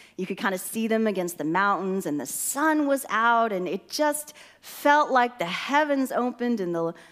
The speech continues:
love and light and grace of God was showering down in this new year. And as I was going through the photos, thinking I might use some of them for this sermon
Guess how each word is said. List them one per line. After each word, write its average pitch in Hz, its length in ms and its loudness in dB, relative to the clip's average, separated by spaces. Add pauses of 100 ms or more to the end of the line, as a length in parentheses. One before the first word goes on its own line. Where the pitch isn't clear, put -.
love 285 640 4
and 165 160 -6
light 262 420 2
and 202 80 -8
grace 233 400 -2
of 202 100 -8
God 202 340 4
was 165 120 -8
showering 220 720 -2
down 170 500 -2
in 165 120 -6
this 170 260 -8 (360)
new 240 320 2
year. 165 540 -6 (1300)
And 240 120 2
as 294 120 4
I 320 60 6
was 302 220 0
going 494 320 2
through 302 200 -4
the 254 80 -2
photos, 214 540 -2
thinking 233 380 -2
I 190 80 2
might 226 280 0
use 247 640 -4
some 226 320 0
of 208 140 -2
them 202 300 -2
for 190 440 0
this 220 220 0
sermon 226 480 -2